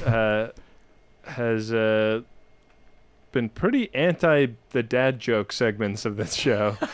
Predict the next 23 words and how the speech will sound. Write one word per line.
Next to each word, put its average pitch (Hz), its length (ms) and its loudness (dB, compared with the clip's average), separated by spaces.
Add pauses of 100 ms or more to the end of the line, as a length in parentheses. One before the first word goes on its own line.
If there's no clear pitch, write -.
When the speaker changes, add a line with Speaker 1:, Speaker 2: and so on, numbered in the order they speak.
(540)
Speaker 1:
She, - 280 -10
she - 360 -10
thinks 127 240 -2
they're 107 200 2
really 143 340 4
lame, 123 440 4
Speaker 2:
Well 95 180 6
Speaker 1:
and 107 180 4
is, - 200 -10 (120)
I 143 120 4
think 202 160 0
she's 175 180 2
a 151 80 4
little 143 240 4
bit 135 200 0 (160)
terrified 131 580 4
that 120 140 -2
she's 120 180 0
staring 120 420 2
down 113 240 2
the 110 80 -2
barrel 110 560 2
of 107 320 -4